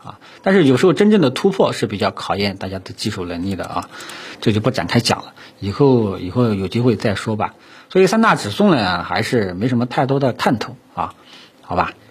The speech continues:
呃，整个盘面呢，基本上呢，还是一盘散沙啊。这个大家，呃，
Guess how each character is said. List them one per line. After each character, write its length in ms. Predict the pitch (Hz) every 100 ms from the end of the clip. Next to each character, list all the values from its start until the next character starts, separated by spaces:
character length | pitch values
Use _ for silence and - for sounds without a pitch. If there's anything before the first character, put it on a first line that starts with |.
| - - - - _ _
呃， 240 | 98 95
整 160 | 92 107
个 400 | 170 196 175 147
盘 240 | - 113
面 320 | 135 165 139 117
呢， 540 | 107 95 92 90 90 - - - _ _ _ - - -
基 200 | - 156
本 200 | 139 90
上 320 | - 147 127
呢， 380 | 95 85 82 87 -
还 140 | 104
是 140 | 104 131
一 100 | 131
盘 220 | 120 123
散 240 | - 85
沙 320 | - 110 113 - -
啊。 300 | 85 - - _ _ _ _ -
这 100 | 104
个 100 | 101
大 140 | 113
家， 420 | 107 110 107 107 - - - - - -
呃， 420 | 92 92 92 90